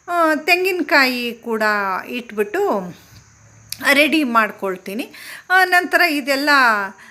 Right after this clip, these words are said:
ಆದ ನಂತರ ನಾನು ಅಲಂಕಾರ, ಇಷ್ಟೇ ನಂದು ಸರಳವಾದ ಒಂದು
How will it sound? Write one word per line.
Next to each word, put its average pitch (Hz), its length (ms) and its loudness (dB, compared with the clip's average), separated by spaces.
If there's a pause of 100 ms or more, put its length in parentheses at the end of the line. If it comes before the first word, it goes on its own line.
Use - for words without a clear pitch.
(160)
ಆದ 277 260 4
ನಂತರ 247 400 -2 (300)
ನಾನು 202 560 -8 (480)
ಅಲಂಕಾರ, 294 480 2 (260)
ಇಷ್ಟೇ 330 380 -4
ನಂದು 214 340 -10
ಸರಳವಾದ 262 1400 -2 (380)
ಒಂದು 214 540 -4